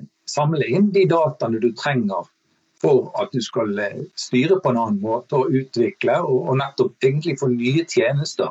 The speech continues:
For, for det er jo det som kanskje er det, det er mange ting vi ikke ser i dag, men når du klarer å samle mye data,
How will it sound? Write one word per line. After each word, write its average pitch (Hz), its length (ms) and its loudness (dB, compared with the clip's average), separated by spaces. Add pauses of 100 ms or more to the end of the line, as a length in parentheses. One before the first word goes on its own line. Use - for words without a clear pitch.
For, 123 220 2 (400)
for 147 100 0
det 180 60 4
er 185 80 6
jo 170 80 2
det 190 160 0
som - 100 -8
kanskje 147 320 0
er 180 160 0
det, 156 60 -2 (340)
det 143 300 -2
er 170 100 0
mange 180 220 2
ting 180 180 0
vi 143 80 -2
ikke 190 160 0
ser 139 380 0
i - 20 -6
dag, 92 240 -4
men 123 160 -2 (120)
når 143 280 -2
du 135 80 -8
klarer 170 240 0
å - 80 -2
samle 156 460 0
mye 127 260 -2
data, 127 460 -2